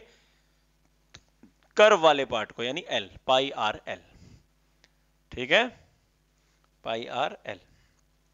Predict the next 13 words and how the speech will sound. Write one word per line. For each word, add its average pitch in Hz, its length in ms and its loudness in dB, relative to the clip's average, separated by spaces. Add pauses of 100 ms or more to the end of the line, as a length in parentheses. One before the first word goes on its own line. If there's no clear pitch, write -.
(1120)
फिर 202 260 0 (1900)
टोटल 202 400 4 (120)
कर्व 214 260 4
सरफेस 190 460 -6
एरिया, 180 260 -8 (140)
टोटल 165 420 -4 (120)
कर्व्ड 185 380 0 (920)
सरफेस 151 580 -8
एरिया, 139 300 -10 (3000)
कुल 113 300 0 (1120)
वक्र 160 420 -2
पृष्ठ 190 300 -8
क्षेत्रफल। 180 500 -8